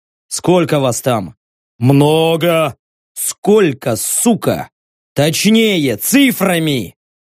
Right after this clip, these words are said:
«Пятьдесят с лишним, хотя уже меньше!» По-прежнему безымянный для меня мужик испуганно глянул на вернувшуюся к машине Глефу с окровавленным мачете в стальной руке.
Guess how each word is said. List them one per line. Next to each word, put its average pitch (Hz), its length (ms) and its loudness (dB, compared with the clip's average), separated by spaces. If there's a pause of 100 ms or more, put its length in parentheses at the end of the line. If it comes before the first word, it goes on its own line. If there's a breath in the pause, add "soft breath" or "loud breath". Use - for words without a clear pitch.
(420)
«Пятьдесят 160 920 0
с - 120 -4
лишним, 135 640 -2 (560)
хотя 151 400 0
уже 160 460 0
меньше!» 151 840 0 (460)
По-прежнему 196 600 0
безымянный 170 640 2
для 135 160 2
меня 151 240 2
мужик 147 420 0 (300)
испуганно 214 640 0
глянул 190 360 0
на 170 100 0
вернувшуюся 160 720 0
к - 80 -4
машине 143 400 2
Глефу 190 420 2
с 185 100 -4
окровавленным 156 640 0
мачете 123 500 0
в - 40 -4
стальной 135 420 2
руке. 127 400 -2